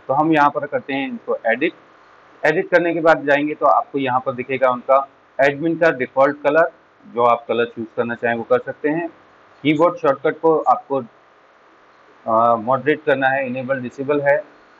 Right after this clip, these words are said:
और उनका जो users name है वो fix है, उनका जो role है वो आप change कर सकते हैं। जब manage user करेंगे, किसी को आपने author बनाया but आप उसको subscriber बनाना चाहते हैं या editor बनाना चाहते हैं, वो change कर सकते हैं। First name, last name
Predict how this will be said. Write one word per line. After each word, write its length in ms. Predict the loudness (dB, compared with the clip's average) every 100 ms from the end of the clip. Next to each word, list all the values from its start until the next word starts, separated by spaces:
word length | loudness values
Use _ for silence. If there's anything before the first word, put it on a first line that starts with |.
| _ _ _ _ _ _ _ 2
और 340 | 4 2 0
उनका 240 | -8 -4 -4
जो 140 | -2
users 520 | -6 -6 -4 -6 -4
name 180 | 0 2
है 120 | 2
वो 140 | 0 -2
fix 260 | -4 -2 2
है, 200 | 2 2 -6
उनका 200 | -4 -4
जो 180 | -4 -4
role 260 | 0 0
है 140 | 0 0
वो 160 | 2
आप 120 | 2 0
change 160 | -6 -4 -2
कर 100 | -4
सकते 300 | -4 -4 -2
हैं। 160 | 0
जब 100 | -2
manage 380 | -2 -6 -6 -8
user 220 | -8 -6
करेंगे, 380 | -4 -4 -4 -6
किसी 220 | -8 -6
को 80 | 0
आपने 220 | 0 0
author 280 | -6 -4 -6
बनाया 420 | -4 -2 0 -2
but 140 | -2 -2
आप 120 | -2 -6 -20 _ _ -12
उसको 260 | -10 -6 -6
subscriber 640 | -6 -8 2 2 2 0
बनाना 320 | 0 -2 -2
चाहते 300 | -2 -2 -2
हैं 180 | -6 -10 _ _ _ _ -8
या 280 | 2 4 4 2
editor 340 | -2 0 0
बनाना 300 | 0 -2 -2
चाहते 260 | -2 -2 -2
हैं, 80 | -8
वो 60 |
change 280 | -8 -6 -4
कर 120 | -4
सकते 300 | -4 -6 -4
हैं। 100 | -4
First 320 | 0 0 0 -4
name, 200 | -4 2
last 280 | 2 0
name 240 | -6 -6